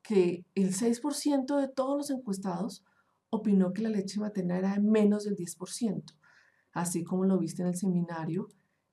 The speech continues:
ah, las respuestas son bastante variadas, donde diferentes personas o diferentes números de personas opinan diferentes porcentajes sobre la leche materna,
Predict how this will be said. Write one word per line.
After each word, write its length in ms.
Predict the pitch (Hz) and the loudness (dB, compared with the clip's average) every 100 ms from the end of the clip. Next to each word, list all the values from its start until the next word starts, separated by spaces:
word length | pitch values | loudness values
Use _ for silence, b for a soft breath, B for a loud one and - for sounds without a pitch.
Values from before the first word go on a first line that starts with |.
| _ _ - | _ _ -8
ah, 360 | 180 175 170 170 | -4 -2 -2 0
las 160 | 185 190 | 0 0
respuestas 540 | 185 190 190 190 196 | 0 4 4 4 0
son 420 | 208 208 208 208 | 2 2 4 4
bastante 1120 | 220 - - - - - 233 220 220 214 240 | 2 0 -8 -10 -10 -2 0 2 0 -2 -2
variadas, 840 | 214 185 185 208 202 - - - - _ _ _ _ _ _ | 0 0 2 0 0 -4 -12 -20 -20 _ _ _ _ _ _
donde 680 | - 202 190 190 185 202 190 | 0 6 8 8 4 4 6
diferentes 760 | 180 190 185 196 214 226 285 - | 6 4 6 6 6 4 2 -2
personas 600 | 269 254 - 190 190 190 | -4 -4 -2 2 2 2
o 40 | |
diferentes 360 | 190 180 180 202 | 0 0 0 0
números 260 | 226 233 | 0 0
de 60 | 240 | -4
personas 360 | 233 180 180 | -6 -6 -6
opinan 440 | 214 - 175 180 190 | -6 -2 0 0 0
diferentes 880 | 214 196 180 175 170 185 190 - _ | 0 0 0 0 -4 -4 -4 -6 _
porcentajes 800 | 214 208 175 151 220 339 233 175 | -6 -4 -4 -2 -2 -4 -4 -6
sobre 220 | 151 160 | -4 -4
la 80 | 160 | -2
leche 260 | 160 160 220 | -4 -4 -6
materna, 500 | 208 180 175 202 | -4 -4 -4 -6